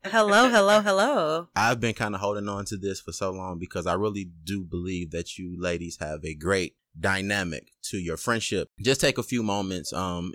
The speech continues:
Speaker 2: and identify yourselves. I mean, Ashley has been on Change the Subject before, but, um, to reintroduce yourself and then also give Erica the opportunity to introduce herself as well. Just give them your information and a small background of who you are.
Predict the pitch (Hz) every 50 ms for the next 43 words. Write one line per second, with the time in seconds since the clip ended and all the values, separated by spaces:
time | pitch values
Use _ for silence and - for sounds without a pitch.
0 | - - 87 87 87 87 - - _ _ _ _ 92 90 85 98 107 104 - 104
1 | - - 98 92 90 90 90 90 - - 101 98 104 131 - - - - - -
2 | - - - 101 107 104 98 95 92 69 85 95 98 101 - - 95 95 95 90
3 | 92 90 85 85 95 92 90 87 - 80 90 90 90 85 82 85 - _ _ _
4 | _ _ _ _ _ - - 113 101 98 92 - 95 - - 113 104 92 95 92
5 | 78 80 85 - - - 90 87 85 80 78 90 87 85 85 - - 87 87 85
6 | 85 82 - - 107 98 95 87 80 95 101 101 101 95 - 98 87 92 98 90
7 | - - 98 92 - - 92 87 87 - - 87 85 85 87 87 85 85 82 -
8 | 90 85 80 76 85 82 - - 85 85 85 - 80 76 80 67 76 82 - 87
9 | - - 104 90 85 76 73 76 - _ _ _ _ _ _ _ _ _ _ -
10 | 104 92 85 85 87 85 - 87 80 85 85 - - 82 80 - 80 78 78 -
11 | 76 71 - 82 85 78 73 71 78 - 90 92 87 95 98 95 95 95 95 90
12 | 85 80 - 87 87 - 92 85 85 87 87 85 - - 90 85 80 82 78 -
13 | - 80 85 - - - - - 110 113 110 101 95 90 92 87 82 78 85 82
14 | 78 78 78 80 87 85 80 80 78 78 76 76